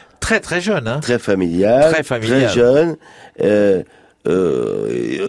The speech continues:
Speaker 2: on sent que c'est bon esprit. Euh, et, euh, et moi-même, j'ai envie d'y aller, vous voyez. C'est, j'ai envie de goûter le parfum de, de, de,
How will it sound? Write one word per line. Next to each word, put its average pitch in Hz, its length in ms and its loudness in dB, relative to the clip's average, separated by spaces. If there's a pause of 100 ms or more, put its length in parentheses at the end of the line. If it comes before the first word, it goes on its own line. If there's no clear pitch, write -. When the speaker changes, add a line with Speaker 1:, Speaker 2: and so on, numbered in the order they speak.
(100)
Speaker 2:
on - 260 -6
sent 117 220 -2
que - 60 -8
c'est 101 100 -6
bon 95 160 0
esprit. 147 560 0 (440)
Euh, 82 600 -2
et, 120 440 2
euh, 101 720 0 (540)
et 104 200 -2
moi-même, 110 640 -2
j'ai 120 100 0
envie 107 180 -2
d'y 110 140 0
aller, 196 200 2
vous 202 60 0
voyez. 135 260 2
C'est, 107 200 -8 (300)
j'ai 90 120 -2
envie 113 120 0
de 101 80 -10
goûter 120 240 -2
le 131 80 -2
parfum 147 420 -2
de, 104 160 -2
de, 87 200 -4
de, 82 200 -6